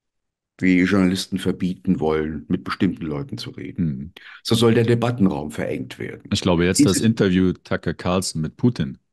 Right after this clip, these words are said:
Speaker 2: nicht?
Speaker 1: Genau. Das ist ja nichts anderes als der Versuch, anderen den Mund zu verbieten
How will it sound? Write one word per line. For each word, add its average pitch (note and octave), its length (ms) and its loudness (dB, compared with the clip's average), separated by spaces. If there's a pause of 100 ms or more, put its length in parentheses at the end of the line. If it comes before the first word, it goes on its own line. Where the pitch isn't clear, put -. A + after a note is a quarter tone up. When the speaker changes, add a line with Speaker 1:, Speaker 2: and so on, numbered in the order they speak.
(200)
Speaker 2:
nicht? F2+ 300 -8
Speaker 1:
Genau. A#2 480 2 (320)
Das B2 160 2
ist E3+ 140 0
ja C3 280 4
nichts C#3+ 360 4
anderes B2+ 540 4
als A2+ 200 0
der G2 140 0
Versuch, G#2+ 560 -2
anderen G#2 460 2
den F2 200 2
Mund B2 440 2
zu G2 140 -4
verbieten F2+ 640 -2